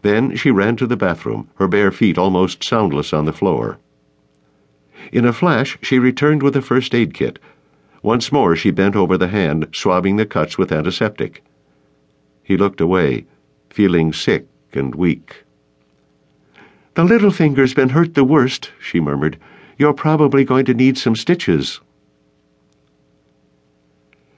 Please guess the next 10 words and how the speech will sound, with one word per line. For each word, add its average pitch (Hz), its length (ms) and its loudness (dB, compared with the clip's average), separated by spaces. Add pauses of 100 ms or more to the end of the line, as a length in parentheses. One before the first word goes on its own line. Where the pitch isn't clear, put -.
(260)
A 123 100 -4
few 196 160 2
minutes 143 280 2
later, 117 280 2
his 127 220 -2
hand 98 320 0
was 139 180 0
cleaned 92 440 0
and 135 160 0
bandaged. 85 560 -4